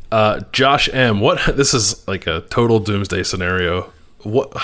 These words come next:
But I thought it was funny. What happens if Penn State versus Ohio State doesn't happen?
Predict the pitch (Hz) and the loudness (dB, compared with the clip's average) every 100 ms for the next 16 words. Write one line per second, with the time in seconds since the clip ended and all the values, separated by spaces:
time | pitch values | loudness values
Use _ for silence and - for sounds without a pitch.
0 | - - 104 104 95 - 104 95 120 147 | -4 0 0 2 0 -2 -4 0 0 2
1 | 156 165 127 107 - 135 - 117 117 - | 0 0 -2 -4 0 0 2 2 2 -2
2 | - 104 110 104 98 87 104 98 - 101 | -6 0 0 0 -2 0 0 0 0 -2
3 | 90 92 98 95 101 - 87 - - | -2 -2 -2 0 -4 -2 -4 -4 -8